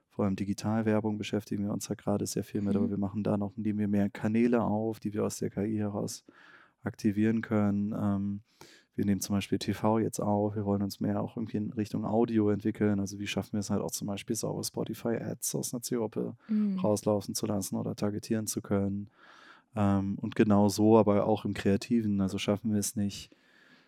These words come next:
Speaker 1: für die Kreativarbeit Inhalte noch stärker so aufzubereiten, dass sie halt wirklich inspirierend sind und nicht nur irgendwie das Balkendiagramm.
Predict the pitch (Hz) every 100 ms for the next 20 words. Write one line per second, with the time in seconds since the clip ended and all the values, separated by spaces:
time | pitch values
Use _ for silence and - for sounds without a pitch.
0 | _ _ _ _ _ _ - 113 104 -
1 | 101 - 127 123 104 101 98 98 - 113
2 | 110 101 104 101 98 98 - _ _ _
3 | _ _ 113 117 110 - 117 110 110 113
4 | 104 101 104 - 110 104 101 101 - 98
5 | 98 - 98 98 101 - 101 104 92 -
6 | 101 110 123 127 123 123 120 101 101 104
7 | - _ - 104 107 107 110 107 104 98
8 | 98 - 107 147 135 131 127 117 117 120
9 | 139 151